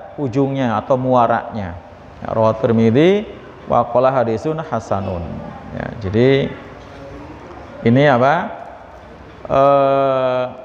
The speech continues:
pernyataan cinta seorang sahabat kepada Nabi. Di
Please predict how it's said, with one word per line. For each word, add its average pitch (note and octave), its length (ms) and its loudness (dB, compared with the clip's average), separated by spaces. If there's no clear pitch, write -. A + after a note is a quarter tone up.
pernyataan D3 720 0
cinta C#3+ 720 -2
seorang B2+ 640 0
sahabat A#2 480 0
kepada A2+ 240 0
Nabi. G2 320 -2
Di A#2 180 4